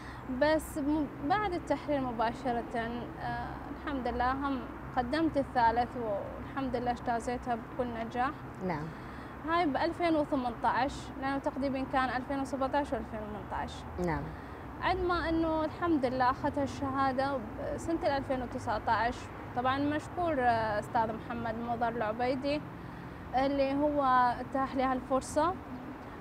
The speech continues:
Speaker 1: إنه خلاني ألحق بمؤسسة أم الربيعين مكفوفين وضعاف البصر، خلاني أكون إحدى مؤسسيها يعني،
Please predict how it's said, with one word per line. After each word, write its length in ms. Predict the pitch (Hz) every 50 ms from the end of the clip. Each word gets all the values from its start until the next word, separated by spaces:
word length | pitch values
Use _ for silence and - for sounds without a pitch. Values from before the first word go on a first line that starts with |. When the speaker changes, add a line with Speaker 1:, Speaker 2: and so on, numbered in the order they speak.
| - - 285
Speaker 1:
إنه 560 | 311 311 311 311 302 302 302 294 294 277 226
خلاني 540 | 262 - 311 302 330 349 349 330 294 233 262
ألحق 280 | 311 - - - 254 - - 226 226
بمؤسسة 800 | 247 247 262 262 247 254 254 233 - - - 285 277 - 269 247 - -
أم 180 | 254 285 277 262
الربيعين 760 | 254 254 247 226 226 247 240 240 233 262 302 320 330 302 269
مكفوفين 520 | 254 277 - 254 240 - - 277 277 269
وضعاف 500 | 254 247 240 226 226 214 220 240 233 262
البصر، 520 | 254 247 226 247 262 269 - 302 302 320 302 - - - - - - - - - -
خلاني 420 | 294 320 330 330 330 320 285 294
أكون 280 | 294 - 311 311 294 269
إحدى 340 | - 302 349 302 254 262
مؤسسيها 840 | 269 262 262 - 254 269 - - 262 254 - - 262 254 247 247 240
يعني، 440 | 233 226 220 208 226 247 254 277 294